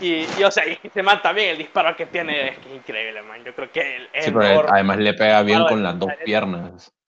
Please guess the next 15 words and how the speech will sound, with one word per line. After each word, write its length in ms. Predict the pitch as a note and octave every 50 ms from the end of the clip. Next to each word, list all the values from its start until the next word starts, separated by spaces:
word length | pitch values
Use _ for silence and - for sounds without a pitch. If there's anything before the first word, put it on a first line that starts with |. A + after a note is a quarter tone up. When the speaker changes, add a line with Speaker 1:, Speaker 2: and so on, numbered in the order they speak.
| _ _ _ _ _
Speaker 2:
Porque 380 | - G#2 G2+ F#2+ F#2 F2+ F2+
Speaker 1:
Sí. 60 | F2+ F#2
Speaker 2:
me 160 | G2 G2 G2
acuerdo 360 | F#2+ - G#2+ G#2 F#2+ F#2+ G#2+
un 100 | G#2+ G#2+
golazo 520 | G#2+ G#2+ G#2 G#2 G#2+ G#2+ - - B2 G#2+
que 80 | G#2+ A2
le 140 | G2+ G2 F#2+
metió 300 | F#2+ F#2+ F#2+ - F#2+ G2+
al 120 | G2 G2+
Arsenal 520 | G#2 G#2+ G#2+ - - A2+ G#2+ G2+ G2+ G2 F#2
con, 280 | F#2+ F#2+ F#2+ F#2 F#2+
con 260 | - - G2 F#2 F2+
la 100 | E2+ F2 -
zurda. 640 | - - - A#2 A2+ A#2 G#2+ G#2+ G2+ G2 G2+ _